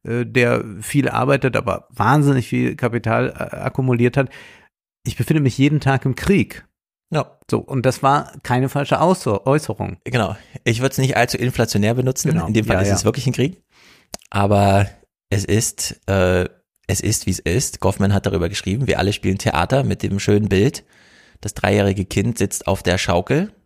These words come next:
Speaker 2: und freut sich natürlich darüber, von der Oma angeschaukelt zu werden. Warum?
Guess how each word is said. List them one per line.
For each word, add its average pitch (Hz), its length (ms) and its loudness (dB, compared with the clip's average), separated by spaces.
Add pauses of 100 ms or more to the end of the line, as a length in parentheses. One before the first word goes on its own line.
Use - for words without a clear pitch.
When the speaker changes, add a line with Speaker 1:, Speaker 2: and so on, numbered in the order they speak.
(120)
Speaker 2:
und 104 140 -2
freut 208 300 2
sich - 180 -6
natürlich 82 680 -4
darüber, 98 560 -2
von - 180 -4
der - 100 -4
Oma 95 220 0
angeschaukelt 95 680 -2
zu - 140 -6
werden. 101 260 0
Warum? 110 440 2